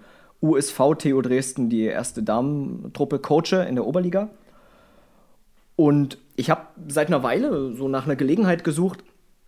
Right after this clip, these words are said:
ähm, ja, auch so in diese Podcast-Schichte, G-, Geschichte oder zumindest so was Ähnliches reinzukommen. Allerdings hab ich da so ein bisschen nach der Nische gesucht, wo ich mich wirklich aufs, aufs Sportliche fokussieren kann,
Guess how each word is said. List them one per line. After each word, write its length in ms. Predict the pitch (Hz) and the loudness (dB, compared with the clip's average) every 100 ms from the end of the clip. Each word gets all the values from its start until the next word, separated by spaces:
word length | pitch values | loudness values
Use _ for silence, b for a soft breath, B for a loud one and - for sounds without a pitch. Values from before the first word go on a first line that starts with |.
| _ _ - - | _ _ -16 -4
ähm, 420 | 131 123 117 101 | 0 0 -2 0
ja, 180 | 139 160 | 2 2
auch 200 | 131 - | 0 0
so 180 | 165 | -2
in 80 | 113 | 0
diese 220 | 123 123 | -2 -2
Podcast-Schichte, 1200 | 113 - - 165 - 165 156 - - 160 165 143 | -4 -6 -4 -4 -2 -2 -2 -6 -6 -4 -2 -2
G-, 240 | 123 - 123 | -2 -8 -8
Geschichte 400 | 139 151 - 113 | -6 -6 -4 -2
oder 280 | 123 - - | -2 -4 -4
zumindest 340 | 139 143 - | -2 -2 -4
so 120 | 120 | -4
was 140 | 117 - | -4 -2
Ähnliches 480 | 131 175 165 131 | -2 -2 -2 -4
reinzukommen. 560 | 120 175 196 - 185 208 b b b b b | -4 -4 -4 0 0 0 b b b b b
Allerdings 520 | 131 143 135 143 147 | 0 0 2 0 2
hab 100 | 143 | 2
ich 140 | 147 - | 0 0
da 240 | 135 131 | 2 2
so 100 | 127 | 0
ein 20 | |
bisschen 220 | 127 - 135 | -4 -2 0
nach 160 | 123 | 0
der 120 | 135 | 2
Nische 280 | 127 170 180 | 2 2 2
gesucht, 380 | 156 139 156 - | 0 0 -4 -2
wo 80 | 135 | -2
ich 100 | 131 | 0
mich 160 | 120 | 0
wirklich 240 | 139 143 135 | 0 -2 -2
aufs, 280 | 104 - - | -4 -6 -8
aufs 160 | 120 - | -8 -4
Sportliche 480 | 156 170 156 127 | 0 2 2 -2
fokussieren 540 | 110 127 - 110 113 104 | -4 -6 -6 -2 -2 -2
kann, 240 | 95 90 | -4 -10